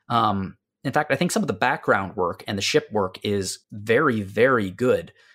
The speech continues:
and the animation is fine. But the, the character models themselves, they always look a little bit too cartoony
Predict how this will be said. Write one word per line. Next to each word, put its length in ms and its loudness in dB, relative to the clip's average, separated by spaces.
and 140 2
the 120 2
animation 400 0
is 120 -6
fine. 440 -4
But 240 -4
the, 300 -6
the 60 -2
character 460 2
models 460 2
themselves, 800 -2
they 140 -2
always 360 2
look 160 -2
a 80 -4
little 300 -4
bit 220 -6
too 240 -6
cartoony 760 -2